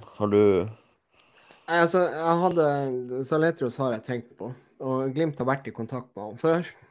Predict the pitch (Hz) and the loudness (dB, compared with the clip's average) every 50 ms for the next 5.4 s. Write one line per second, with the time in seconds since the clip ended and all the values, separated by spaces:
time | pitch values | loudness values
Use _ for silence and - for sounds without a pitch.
0 | - - 139 135 135 123 123 - - - - - - - - _ - 127 123 131 | -6 0 2 4 4 2 2 -4 -14 -14 -14 -16 -20 -20 -20 _ -8 -2 2 2
1 | 147 143 - - - 120 113 143 147 156 131 139 175 175 - - - 104 85 76 | 2 2 0 -10 -10 -2 4 6 6 6 8 6 2 2 2 -6 -10 -10 -10 -10
2 | 98 104 101 107 - 107 82 - - - 117 131 127 120 113 - 110 113 113 - | -12 -16 -18 -16 -14 -14 -14 -14 -12 -6 -2 0 0 0 0 -4 -8 -14 -10 -6
3 | - 117 92 - 160 - - - - - 127 123 - _ - - - _ _ _ | -6 -6 -6 -6 -14 -20 -20 -20 -10 -8 -8 -8 -8 _ -20 -20 -20 _ _ _
4 | - 98 101 104 107 104 - 131 120 120 - - _ - - _ _ _ _ _ | -20 -16 -14 -12 -12 -10 -10 -10 -10 -10 -12 -18 _ -20 -20 _ _ _ _ _
5 | _ - _ - 160 151 - | _ -14 _ -4 -4 -4 -4